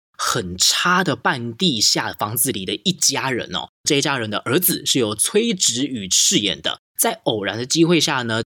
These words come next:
接到了一个可以到有钱人的家里当家教的机会。结果呢，他就想办法把这个家里面所有的佣人哦、司机哦等等的，都把他们赶走，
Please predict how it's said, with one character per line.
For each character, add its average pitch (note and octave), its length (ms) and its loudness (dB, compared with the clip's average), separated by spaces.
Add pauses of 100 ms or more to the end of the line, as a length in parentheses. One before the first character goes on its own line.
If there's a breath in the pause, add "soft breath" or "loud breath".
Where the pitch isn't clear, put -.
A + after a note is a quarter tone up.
(120)
接 G#3 120 2
到 A3 140 4
了 D#3 80 4
一 C3+ 100 2
个 A#2 160 0
可 B2+ 140 -2
以 A#2 80 0
到 C3+ 220 0
有 G#2+ 280 0
钱 A2+ 440 0
人 A2 160 0
的 A#2 80 2
家 B2+ 200 0
里 G#2+ 120 -6
当 B2 200 -4
家 F3 240 2
教 E3 200 2
的 G2+ 80 -6
机 G#2+ 200 2
会。 G#2 280 0 (180)
结 A3+ 160 4
果 G3 140 2
呢， A#2+ 160 0
他 D#3+ 120 -2
就 D#3 120 2
想 G2 200 0
办 B2+ 160 -2
法 G#2+ 160 -4
把 F#2+ 220 0
这 E3+ 160 0
个 - 100 -4
家 C3 220 0
里 A2 140 -4
面 A2+ 160 -2
所 - 200 2
有 F3+ 120 6
的 A2+ 120 2
佣 A#2+ 320 2
人 G#2 300 -2
哦、 F#2 220 -2
司 D#3 320 2
机 C#3+ 280 2
哦 G#2 120 2
等 A2 200 -2
等 G2 220 -2
的， F#2 220 -2
都 D3+ 100 2
把 B2 120 2
他 C#3 40 2
们 B2 160 -4
赶 A2+ 280 0
走， - 300 0